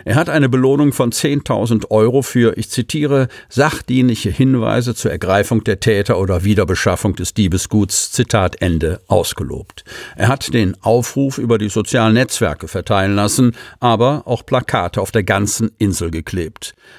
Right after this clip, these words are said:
„Als ich Sonntagmorgen beim Bäcker war, wurde ich darauf angesprochen, dass die Tür meiner Hummerbude offen steht. Als ich dorthin kam,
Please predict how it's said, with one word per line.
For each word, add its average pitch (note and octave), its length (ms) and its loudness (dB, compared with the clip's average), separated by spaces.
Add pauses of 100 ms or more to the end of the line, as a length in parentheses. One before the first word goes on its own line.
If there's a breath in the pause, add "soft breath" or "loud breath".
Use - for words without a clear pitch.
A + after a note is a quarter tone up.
(160 loud breath)
„Als C3 220 0
ich D3 240 -2
Sonntagmorgen B2+ 840 0
beim F#2 160 0
Bäcker A2+ 340 0
war, F#2 240 0
wurde A#2 200 0
ich - 100 -10
darauf A#2 260 2
angesprochen, B2+ 640 0
dass A#2+ 200 0
die A2 180 -4
Tür C3 260 0
meiner A2 320 -2
Hummerbude G2+ 540 0
offen D#2+ 300 -4
steht. - 500 -16 (260 loud breath)
Als F2+ 140 -6
ich G#2+ 140 -4
dorthin A#2+ 480 2
kam, C3+ 340 2